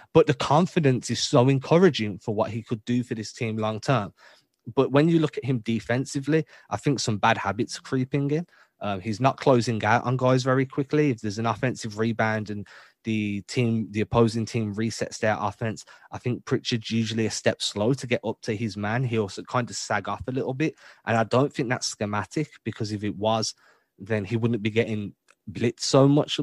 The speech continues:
by guys once he's guarding them. Um, so I, I just wanted to get your take on Pritchard and where you think he's at, and if you think he's kind of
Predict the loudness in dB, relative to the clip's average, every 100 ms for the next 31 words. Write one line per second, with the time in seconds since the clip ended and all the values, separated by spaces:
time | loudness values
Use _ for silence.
0 | 4 4 6 6 4 4 0 0 -2 2
1 | 4 4 2 0 0 -4 -18 _ _ _
2 | -6 2 2 2 4 4 6 4 2 2
3 | 0 4 4 2 0 0 0 2 0 0
4 | -4 -4 -2 0 2 4 4 4 2 2
5 | -6 -2 -2 0 0 0 -4 -2 -4 -2
6 | -4 -4 -4 -6 0 0 2 -2 -4